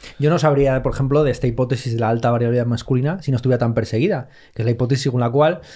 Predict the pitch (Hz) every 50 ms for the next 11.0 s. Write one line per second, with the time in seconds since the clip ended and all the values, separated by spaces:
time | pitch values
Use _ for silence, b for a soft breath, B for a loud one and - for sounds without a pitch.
0 | B B B B - 135 117 113 113 104 - 143 147 139 123 127 120 117 113 -
1 | 123 113 110 b b b b b b _ - 131 123 123 117 120 117 117 113 113
2 | 113 110 110 110 110 110 113 113 - - - 135 131 139 143 - 143 143 147 147
3 | 143 143 139 139 135 135 131 127 127 135 131 131 127 127 139 131 131 127 131 127
4 | 120 123 117 - 135 120 151 180 170 143 110 104 - - _ _ - - 123 117
5 | 117 117 113 107 104 120 131 143 143 147 - 131 120 117 113 117 123 113 110 107
6 | 107 107 107 104 107 110 110 113 113 110 110 110 110 - - B B B B B
7 | B - 131 117 113 110 107 107 107 107 104 104 95 b b b b b - -
8 | 139 131 123 110 - - 180 175 151 139 123 117 110 107 - - - b b b
9 | b b b _ - 147 143 135 131 131 123 117 117 113 110 - - - - -
10 | 110 104 - - - 135 147 139 147 151 143 - 185 185 175 170 208 240 226 -